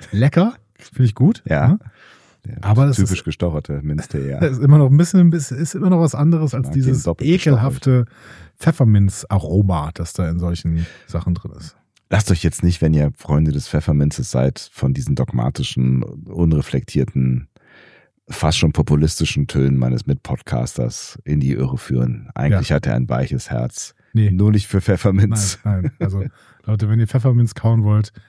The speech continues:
Speaker 1: dann geht bitte woanders hin. So. Ähm, Hashtag Team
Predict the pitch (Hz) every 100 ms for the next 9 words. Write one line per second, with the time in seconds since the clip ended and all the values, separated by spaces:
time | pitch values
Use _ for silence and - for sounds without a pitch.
0 | _ 101 98 107 101 95 92 87 87 -
1 | 98 101 - - - _ - 101 117 -
2 | - - - - _ _ 107 104 101 95
3 | 98 - _ _ - 113 - - 104 -
4 | - - 107 104 104